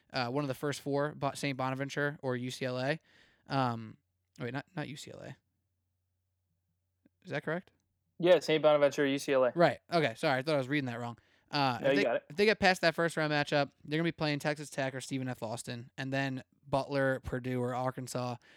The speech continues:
Speaker 1: Uh, and I, so I like them to have a, a, a little slick ride into the Elite Eight, possibly.
Speaker 2: Yeah, I could see, I could see something like that happening for Saint Bonaventure or U C L A,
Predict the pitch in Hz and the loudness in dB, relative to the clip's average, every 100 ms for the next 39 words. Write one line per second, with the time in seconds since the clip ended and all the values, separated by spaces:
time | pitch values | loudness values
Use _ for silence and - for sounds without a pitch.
0 | _ - 160 156 156 165 160 - - 170 | _ -2 4 4 4 2 2 0 2 4
1 | 185 190 175 170 160 160 156 147 151 - | 6 4 2 2 4 4 2 -2 -4 -4
2 | 143 170 156 - 175 175 151 151 156 131 | 0 2 2 0 -2 -2 0 0 2 0
3 | 113 - _ _ 151 147 143 139 127 127 | -4 -12 _ _ -6 -4 -2 -2 -2 -4
4 | 127 117 - - - 143 - _ _ _ | -4 -6 -10 -12 -14 -16 -18 _ _ _
5 | _ _ _ _ _ - - - 135 139 | _ _ _ _ _ -20 -10 0 4 4
6 | 180 160 170 135 151 208 - 165 147 151 | 2 0 2 4 4 4 0 -2 0 0
7 | 139 127 131 123 127 127 120 113 110 _ | 0 2 4 6 4 2 -4 -6 -12 _
8 | _ _ _ _ _ _ - 131 151 135 | _ _ _ _ _ _ -2 0 0 2
9 | 135 123 123 117 123 113 127 120 117 110 | 4 4 2 0 0 2 2 2 -2 -6
10 | 113 107 101 | -4 -2 -4